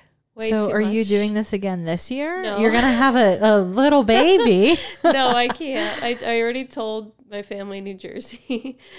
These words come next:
Speaker 1: <laughs> that, like, I'm not coming for Thanksgiving for sure, because I'm gonna have a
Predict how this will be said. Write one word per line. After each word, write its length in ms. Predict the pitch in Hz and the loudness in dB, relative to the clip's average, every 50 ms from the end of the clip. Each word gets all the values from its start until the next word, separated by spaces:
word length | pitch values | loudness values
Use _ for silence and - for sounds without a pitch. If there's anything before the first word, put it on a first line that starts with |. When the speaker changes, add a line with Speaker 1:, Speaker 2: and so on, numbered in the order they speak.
| - - | -20 -20
Speaker 1:
<laughs> 280 | - - _ _ _ | -20 -20 _ _ _
that, 400 | 214 214 196 196 190 185 - - | -10 -8 -6 -6 -8 -10 -12 -14
like, 200 | - 196 190 190 | -14 -12 -10 -8
I'm 140 | 202 202 208 | -8 -8 -6
not 220 | 208 208 214 - | -6 -8 -8 -8
coming 480 | - - 233 220 220 214 214 214 220 214 | -10 -10 -10 -8 -8 -8 -8 -10 -12 -14
for 460 | - _ 208 208 202 202 202 202 214 | -16 _ -10 -8 -8 -6 -8 -8 -10
Thanksgiving 760 | 214 - - 202 214 220 - - 196 190 170 185 185 185 190 | -14 -14 -14 -14 -14 -14 -14 -14 -14 -12 -12 -12 -14 -14 -14
for 140 | - 247 247 | -14 -14 -14
sure, 460 | - - 220 202 180 175 180 202 - _ _ _ | -12 -12 -12 -12 -12 -12 -16 -18 -20 _ _ _
because 400 | - 208 - - 196 190 185 185 | -20 -20 -14 -12 -12 -12 -12 -12
I'm 120 | 196 196 190 | -14 -14 -12
gonna 160 | 185 185 190 | -14 -14 -14
have 340 | 190 180 180 180 185 180 - | -16 -16 -14 -16 -16 -16 -16
a 440 | - 185 180 180 185 180 185 190 | -14 -14 -12 -12 -12 -14 -16 -16